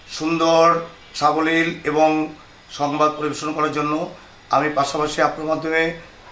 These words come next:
ঢাকা ষোলো আসনে প্রতিটি নেতা কর্মীকে আমি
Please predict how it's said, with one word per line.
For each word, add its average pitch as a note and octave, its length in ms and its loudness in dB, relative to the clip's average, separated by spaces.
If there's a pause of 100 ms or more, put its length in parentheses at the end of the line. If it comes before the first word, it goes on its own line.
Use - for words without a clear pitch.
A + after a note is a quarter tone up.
ঢাকা D3 280 2
ষোলো E3+ 260 2
আসনে F#3 460 2 (580)
প্রতিটি E3 260 -8
নেতা D#3 400 -2
কর্মীকে D#3+ 460 -2
আমি D#3+ 240 2